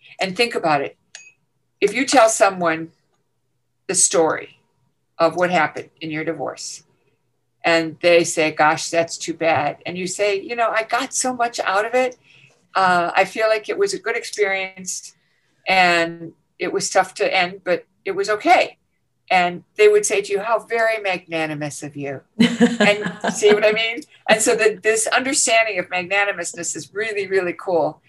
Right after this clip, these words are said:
Speaker 1: And it embodies all the three dimensions so that you could pull someone u-, up high with you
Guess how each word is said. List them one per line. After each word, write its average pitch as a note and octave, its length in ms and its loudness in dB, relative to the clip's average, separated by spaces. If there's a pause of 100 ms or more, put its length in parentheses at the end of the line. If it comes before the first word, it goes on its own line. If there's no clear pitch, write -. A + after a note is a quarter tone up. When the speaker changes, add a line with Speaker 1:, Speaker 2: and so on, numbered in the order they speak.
(240)
Speaker 1:
And F#3+ 160 4
it - 220 -4
embodies F#3 960 0
all G#3 260 4
the C#4+ 120 -2
three G#3 560 -2
dimensions F#3+ 600 -8 (220)
so G3+ 140 -4
that F3+ 260 -2
you D4+ 340 6
could G#3 240 -2
pull F#3+ 220 -4
someone F#3 460 -4
u-, - 160 -16 (540)
up G3 260 0
high F3+ 260 2
with F3 240 -4
you G3+ 360 -2